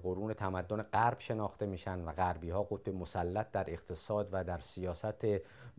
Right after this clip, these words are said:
دنیا هستن، ام، طبیعتاً، اه، اونها هم، اه، دستاندازی کردن به کشورهای، اه، عالم شرق، من جمله، اه، کشورهای مسلمان نشین. و طبیعی است که،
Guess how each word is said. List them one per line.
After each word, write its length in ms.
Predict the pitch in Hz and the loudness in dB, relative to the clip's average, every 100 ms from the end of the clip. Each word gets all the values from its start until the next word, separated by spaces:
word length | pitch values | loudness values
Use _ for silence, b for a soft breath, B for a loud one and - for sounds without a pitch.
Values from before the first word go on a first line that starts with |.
| 104 | 2
دنیا 340 | 107 107 107 | 2 4 2
هستن، 520 | 101 98 - 104 95 - B B B 92 | 2 0 0 0 0 -4 B B B 2
ام، 440 | 101 101 101 104 | 4 6 4 2
طبیعتاً، 500 | 117 113 117 113 143 | 4 6 6 4 4
اه، 300 | 147 147 113 110 104 104 | 2 0 2 6 6 8
اونها 520 | 101 98 104 98 127 | 6 2 -2 2 4
هم، 320 | 131 131 123 127 B B - | 6 4 2 0 B B 0
اه، 300 | 98 98 98 | 4 4 6
دستاندازی 720 | 101 98 - 101 98 95 110 | 6 4 4 2 2 0 0
کردن 480 | - 110 107 110 107 | 0 0 2 0 0
به 100 | 98 | -2
کشورهای، 880 | - 87 95 92 87 104 104 104 98 | -4 -4 0 0 2 2 2 2 2
اه، 60 | b b b - | b b b -2
عالم 540 | 95 92 95 107 120 | 0 4 4 4 2
شرق، 560 | 113 - 131 123 127 117 | -2 2 6 6 4 0
من 220 | 123 156 | 0 2
جمله، 500 | 139 131 123 120 113 B B B | 4 4 8 8 8 B B B
اه، 200 | 98 98 | 2 4
کشورهای 640 | 95 95 - 95 92 104 107 | 4 0 2 4 6 6 4
مسلمان 580 | 95 - 87 85 82 80 | 2 4 4 4 0 0
نشین. 320 | 76 - 69 - b b b | -2 -4 -8 -12 b b b
و 60 | 117 | 2
طبیعی 360 | 123 127 131 143 | 6 6 6 0
است 160 | - | 2
که، 280 | 156 151 | 6 8